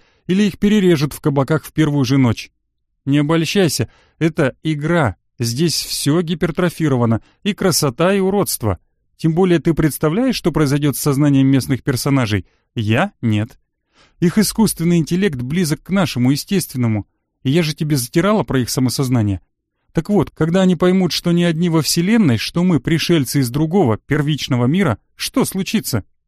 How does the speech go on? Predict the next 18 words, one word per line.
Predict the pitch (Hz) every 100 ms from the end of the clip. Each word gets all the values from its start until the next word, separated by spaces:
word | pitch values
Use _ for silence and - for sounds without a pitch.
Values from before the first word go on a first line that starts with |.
| _ _ _ -
А | 135
если | 202 220 175
местные | 170 180 156 160 156
маги | 165 147 127
поднапрягутся | 135 143 156 139 135 120 120 - 170 - _
и | 165
пробьются | 160 170 165 214 -
к | 170
нам | 175 147
в |
реальность? | 160 139 123 151 190 - _ _ _ _ _ _
Это | 131 120 156 160
очень | 196 185 147
серьёзные | 123 143 143 123 131
проблемы, | 120 135 127 131 120 - _ _
очень | 170 208 - 208
серьёзные | 196 208 180 165 160 170 160
последствия. | 165 - 180 - - 107